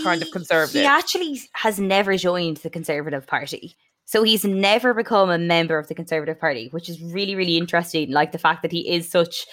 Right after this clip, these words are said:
Speaker 2: he's been such an integral person for shaping what we now know the Conservative Party to be, but he never joined it. I just think that's really interesting.
Speaker 1: And I suppose, like, it is really interesting. Like, how could you be so integral to one of the biggest parties and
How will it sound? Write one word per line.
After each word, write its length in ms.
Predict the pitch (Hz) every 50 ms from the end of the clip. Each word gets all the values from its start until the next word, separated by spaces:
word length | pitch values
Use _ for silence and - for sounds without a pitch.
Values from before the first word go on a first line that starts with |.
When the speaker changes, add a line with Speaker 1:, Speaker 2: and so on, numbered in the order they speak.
| - - _ _
Speaker 2:
he's 180 | - 202 180
been 280 | - - 202 196 196 185
such 260 | - 202 202 - - -
an 120 | 185 175
integral 420 | 175 170 170 - 170 175 170 175 165
person 460 | 170 - 180 170 170 170 - 147 147
for 140 | - 170 165
shaping 680 | - - - 175 165 165 170 180 170 165 160 143 135 - _ _ -
what 160 | 185 185 -
we 120 | 196 185 170
now 480 | 170 175 185 208 220 220 202 185 170 160 165 -
know 240 | - 175 170 170 165 160
the 100 | - -
Conservative 420 | 180 165 170 165 151 156 165 170
Party 240 | - 165 156 156 165
to 100 | - -
be, 200 | 170 165 156 - - - - _ -
but 100 | 254 254
he 100 | 269 262
never 240 | 262 269 262 269 262
joined 340 | 247 254 247 254 269 247 -
it. 200 | - - - - -
I 140 | - 233 247
just 260 | 247 247 - - -
think 220 | - 247 233 220 _
that's 260 | - 190 190 - -
really 220 | 185 185 165 160 160
interesting. 540 | 170 - 156 151 - - - 147 143 151 _ _ _ _ _ _ _ _ _ _ _ _ _ _ _ _ - - _ -
Speaker 1:
And 100 | - 285
I 40 | 339
suppose, 400 | 339 - - 359 403 508 508 -
like, 240 | 403 330 302 - -
it 160 | - 226 226 240
is 240 | 302 320 302 202
really 240 | 180 180 175 170 165
interesting. 360 | 165 160 - 185 170 - 190
Like, 160 | 190 190 196 -
how 240 | - 269 294 302
could 180 | 285 - - -
you 380 | 262 254 247 247 233 214 196 202 _ _ - - - _ _ _ _
be 120 | - 247 214
so 220 | - - 240 233
integral 540 | 220 196 185 202 208 208 196 202 214 196 190
to 580 | 190 - - 202 185 175 175 175 170 170 143 -
one 140 | 185 196 202
of 40 | 196
the 60 | 202
biggest 300 | 180 214 196 208 202 -
parties 520 | - 185 185 196 196 190 - 190 180 185
and 160 | 180 175 175